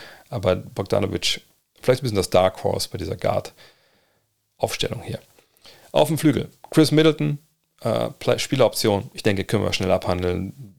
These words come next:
Selbst wenn er bis jetzt noch dieses Jahr noch nicht wirklich konstant seine Leistung abrufen konnte nach der langen Pause,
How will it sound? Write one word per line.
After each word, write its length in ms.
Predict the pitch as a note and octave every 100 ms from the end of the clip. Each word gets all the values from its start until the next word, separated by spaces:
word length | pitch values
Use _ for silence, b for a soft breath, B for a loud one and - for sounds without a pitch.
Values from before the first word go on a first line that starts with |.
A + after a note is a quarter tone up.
| F#2
Selbst 300 | G#2+ F#2 -
wenn 120 | G2+
er 100 | G2
bis 80 | F#2
jetzt 180 | G2 -
noch 100 | F2+
dieses 280 | G#2+ G2 F#2
Jahr 100 | F#2
noch 100 | F#2+
nicht 220 | G2 -
wirklich 440 | F#2+ G2 F2+ - b b b _
konstant 460 | - G2+ - F#2+ F#2+
seine 180 | G2
Leistung 320 | F#2 F#2+ - G#2+
abrufen 360 | - A2 G#2+
konnte 260 | - F#2 -
nach 80 | F#2
der 80 |
langen 220 | F#2 F#2+ F#2
Pause, 420 | F#2 F#2+ F#2